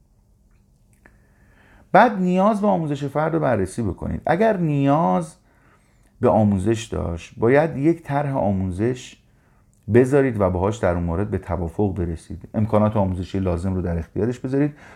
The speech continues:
شاید هم لازم باشه خودتون به عنوان مربی فرد رو آموزش بدید. همونطور که گفتم در ابتدای کار شاید انرژی از شما بیشتر گرفته شه، شاید فرد هی بیاد سوال بپرسه، ولی مهم اینه که شما خسته نشید، بگید:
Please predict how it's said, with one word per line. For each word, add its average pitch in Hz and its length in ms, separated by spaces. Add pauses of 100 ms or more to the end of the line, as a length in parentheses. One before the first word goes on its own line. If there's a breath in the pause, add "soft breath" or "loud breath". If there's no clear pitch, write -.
شاید 147 260
هم 156 200
لازم 123 320
باشه 147 200
خودتون 185 460
به 123 60
عنوان 101 240
مربی 95 600 (320 soft breath)
فرد 120 400
رو 123 80
آموزش 90 460
بدید. - 260 (260 soft breath)
همونطور 107 380
که 101 100
گفتم 123 400
در 101 240
ابتدای 87 460
کار 120 240
شاید 147 540 (100)
انرژی 92 520
از 85 200
شما 85 220
بیشتر 90 380
گرفته 85 340
شه، - 260 (300 soft breath)
شاید 135 240
فرد 113 360
هی 101 120
بیاد 90 220
سوال 82 300
بپرسه، - 480
ولی 113 200
مهم 127 220
اینه 143 140
که 143 120
شما 127 260
خسته 113 320
نشید، 120 260
بگید: 127 220